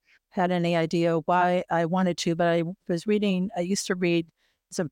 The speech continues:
I'm a very voracious reader, and I used to go to the library and read books, and I started reading, I guess you'd call them, um, courtroom dramas, and I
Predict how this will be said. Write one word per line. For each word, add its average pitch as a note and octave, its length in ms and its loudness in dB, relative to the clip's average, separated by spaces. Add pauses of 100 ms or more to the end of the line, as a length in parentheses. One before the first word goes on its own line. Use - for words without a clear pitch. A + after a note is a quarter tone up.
I'm F#3+ 100 2
a F3+ 60 0
very F#3 260 0
voracious F3 600 -2
reader, F#3 260 2
and E3+ 140 0
I F3 40 2
used F#3 200 0
to F#3+ 80 -2
go F#3 80 0
to F3 100 0
the E3+ 60 0
library F3 500 2
and D#3+ 180 0
read E3+ 220 0
books, - 320 -2
and E3+ 100 -2
I E3+ 180 0
started E3+ 420 -2
reading, E3+ 320 -2 (360)
I F#3 60 -6
guess - 240 0
you'd G#3+ 120 -4
call F#3+ 180 0
them, D#3+ 260 -2 (320)
um, E3+ 400 -2 (500)
courtroom G#3+ 460 0
dramas, G3 560 0
and F3+ 100 0
I F3+ 320 2